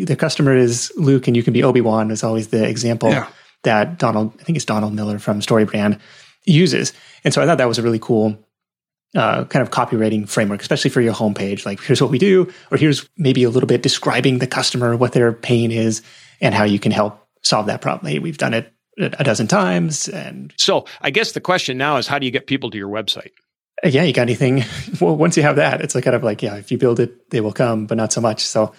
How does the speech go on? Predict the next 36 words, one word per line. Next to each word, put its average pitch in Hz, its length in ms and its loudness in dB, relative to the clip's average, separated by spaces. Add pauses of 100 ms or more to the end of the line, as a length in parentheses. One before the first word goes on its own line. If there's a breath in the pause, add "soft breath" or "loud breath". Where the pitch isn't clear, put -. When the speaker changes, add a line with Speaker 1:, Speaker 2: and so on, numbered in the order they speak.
(140 loud breath)
Speaker 2:
But 185 60 2
Speaker 1:
what 202 60 -2
Speaker 2:
not 190 100 2
Speaker 1:
do 226 80 2
you 113 60 0
got - 80 4
Speaker 2:
so 185 60 2
Speaker 1:
there? 127 80 4
Speaker 2:
much, 139 280 0
right? 147 240 2
The 143 80 -4
first 233 260 -2
thing 170 140 0
that 139 100 0
I 147 140 0
do 131 140 -2
is 123 100 -4
you've 123 100 -8
gotta 165 220 0
go 139 160 -2
on 127 160 -4
Google 120 240 -4
Maps 117 400 -4
and 110 100 -8
get 123 160 -2
yourself 113 300 0
registered, 113 480 -2
Google 120 220 0
My 107 120 -2
Business, 107 340 -4
Google 113 260 -8
Maps, 104 360 -4
and 98 140 -12
get 113 140 -2
on 110 200 -2
that, 101 160 -2